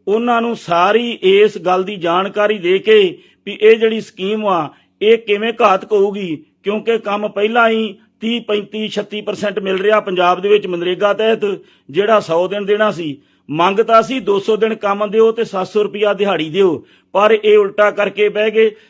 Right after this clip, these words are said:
ਚਾਲੀ ਪਰਸੈਂਟ ਸਟੇਟ ਤੇ ਜਿਹੜਾ ਬੋਝ ਪਾ ਦਿੱਤਾ ਗਿਆ ਵਾ।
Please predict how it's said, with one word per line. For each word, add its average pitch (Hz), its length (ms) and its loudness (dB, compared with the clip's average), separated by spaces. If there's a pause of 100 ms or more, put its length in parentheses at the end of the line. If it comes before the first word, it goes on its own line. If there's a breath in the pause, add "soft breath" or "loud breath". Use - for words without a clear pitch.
(160 soft breath)
ਚਾਲੀ 208 340 0
ਪਰਸੈਂਟ 202 380 -6
ਸਟੇਟ 190 360 -4
ਤੇ 202 360 -2
ਜਿਹੜਾ 190 260 -2
ਬੋਝ 180 240 -2
ਪਾ 185 220 0
ਦਿੱਤਾ 190 240 -2
ਗਿਆ 185 180 0
ਵਾ। 156 200 -4